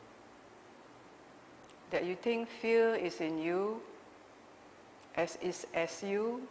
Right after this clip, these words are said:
is a ignorant or a as situation. So you must free yourself. It's just processes,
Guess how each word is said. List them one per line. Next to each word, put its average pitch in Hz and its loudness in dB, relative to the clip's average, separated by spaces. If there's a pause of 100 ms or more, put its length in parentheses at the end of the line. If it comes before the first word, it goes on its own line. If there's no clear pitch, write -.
(1800)
is 185 0
a 160 6 (920)
ignorant 202 -2
or 151 2 (240)
a 160 4
as - -2 (280)
situation. 156 -2 (1300)
So 220 0
you 220 2
must 170 0 (100)
free 240 2
yourself. 196 4 (2500)
It's 175 -4
just 202 2
processes, 170 0